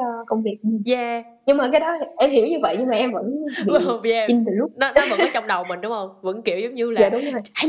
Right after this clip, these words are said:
Speaker 2: làm gì đó đi, thời gian đang trôi qua rồi kìa, mày không làm mày sẽ kiểu
Speaker 1: Dạ,
Speaker 2: thụt
Speaker 1: đúng rồi.
Speaker 2: lui", kiểu kiểu vậy. Yeah.
Speaker 1: Dạ, đúng rồi.
Speaker 2: Hôm bữa chị có nghe một
Speaker 1: Dạ.
Speaker 2: cái, à, podcast thì cái, cái, cái, cái, cái chủ đề của cái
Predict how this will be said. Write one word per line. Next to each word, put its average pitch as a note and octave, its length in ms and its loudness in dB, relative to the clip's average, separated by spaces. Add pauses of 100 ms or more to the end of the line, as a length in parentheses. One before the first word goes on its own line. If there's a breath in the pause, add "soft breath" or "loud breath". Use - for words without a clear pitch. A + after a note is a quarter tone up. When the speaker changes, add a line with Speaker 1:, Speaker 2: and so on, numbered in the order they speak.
Speaker 2:
làm B3 140 -6
gì B3 140 -2
đó D#4 220 2
đi, D#4 280 0
thời C4+ 160 -2
gian C#4+ 140 -4
đang D4+ 200 -4
trôi D4 220 0
qua C#4 140 -2
rồi A#3+ 240 -4
kìa, A3 400 -4
mày A3 100 -6
không C4+ 120 -4
làm A3+ 200 0
mày G#3 60 -8
sẽ A#3+ 140 -8
kiểu B3+ 140 2
Speaker 1:
Dạ, A3+ 80 6
Speaker 2:
thụt C4 120 2
Speaker 1:
đúng D4+ 100 -4
rồi. C4 120 4
Speaker 2:
lui", C4+ 360 -4
kiểu A#3 200 -2
kiểu A3+ 220 -4
vậy. D#3+ 220 -10 (500 loud breath)
Yeah. C4 440 -4
Speaker 1:
Dạ, G#3+ 100 4
đúng C4 200 0
rồi. A#3+ 120 -2 (280 loud breath)
Speaker 2:
Hôm C4+ 140 0
bữa A3 120 0
chị A#3 120 -8
có D4+ 140 -2
nghe C4 160 -6
một G#3+ 100 -6
Speaker 1:
Dạ. G#3+ 80 -2
Speaker 2:
cái, D4 220 -4
à, B3 260 -6 (120)
podcast C#4+ 460 -6
thì F3+ 380 -8 (240)
cái, D4 120 -2 (220)
cái, A#3+ 220 -10 (100)
cái, - 140 -20
cái, C#4+ 200 -10 (580)
cái D#4 120 0
chủ G#3+ 120 0
đề G#3 120 -2
của F#3+ 60 -10
cái - 100 -18